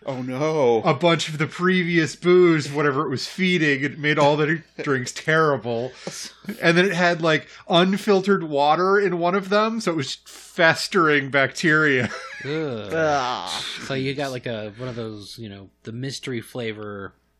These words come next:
Speaker 2: Mm-hmm.
Speaker 3: pops, but except it was booze. And
Speaker 2: It was booze.
Speaker 3: Not, not good.
Speaker 4: Oh, dear.
Speaker 3: See, when I was a kid, I thought the mystery flavor was cool because, ooh, what, what is it? What does it mean? It's literally just,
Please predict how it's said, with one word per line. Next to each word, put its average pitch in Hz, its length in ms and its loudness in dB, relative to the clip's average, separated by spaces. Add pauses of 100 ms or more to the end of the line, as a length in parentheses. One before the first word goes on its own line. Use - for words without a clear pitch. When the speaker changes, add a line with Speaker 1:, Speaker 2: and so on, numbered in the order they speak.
(180)
Speaker 2:
Mm-hmm. 185 140 -8
Speaker 3:
pops, 196 420 -6
but 107 200 -14
except - 440 -14
it 110 100 -12
was 95 180 -18
booze. 101 500 -16
And - 80 -10
Speaker 2:
It - 20 0
was 165 140 -2
booze. 135 400 -4
Speaker 3:
Not, 104 280 -12
not 101 220 -14
good. 92 320 -14 (240)
Speaker 4:
Oh, 170 140 -12
dear. 127 320 -12 (320)
Speaker 3:
See, 170 200 -8
when 185 120 -2
I 311 80 0
was 254 180 -4
a 151 60 -8
kid, 151 200 -4
I 180 120 2
thought 175 240 -6
the 135 80 -10
mystery 127 360 -10
flavor 113 400 -8
was 95 220 -10
cool 185 380 -6
because, 107 360 -10
ooh, 202 180 -4
what, 165 200 -4
what 196 160 -2
is 185 100 -4
it? 120 160 -6
What 123 120 -8
does 180 160 -6
it 160 80 -8
mean? 160 420 -6 (400)
It's 139 240 -8
literally 160 340 0
just, 139 340 -6